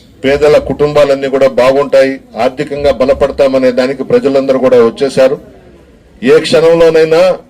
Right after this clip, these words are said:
తిరుగుబాటు వచ్చినా కూడా ప్రజల్లో ఆశ్చర్యపోబడలేదు, ఎదురు చూస్తా ఉన్నారు, కష్టంతో, బాధతో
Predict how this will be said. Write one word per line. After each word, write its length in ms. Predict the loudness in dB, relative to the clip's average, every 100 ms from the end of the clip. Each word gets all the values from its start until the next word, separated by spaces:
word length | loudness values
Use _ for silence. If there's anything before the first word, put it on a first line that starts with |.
| _ -8
తిరుగుబాటు 500 | -4 -2 0 0 0
వచ్చినా 240 | -4 -4 0
కూడా 120 | 0 0
ప్రజల్లో 340 | 0 -2 0 2 0
ఆశ్చర్యపోబడలేదు, 800 | 0 -4 0 0 0 -2 -6 -10 -20 _ _ _ _ _ _ _ -6 -2
ఎదురు 180 | -2 0
చూస్తా 240 | -2 2 0
ఉన్నారు, 240 | 2 0 -2 -12 _ _ _ _ _ -4
కష్టంతో, 520 | -2 0 0 0 2 0 0 -4 -2
బాధతో 400 | 0 0 2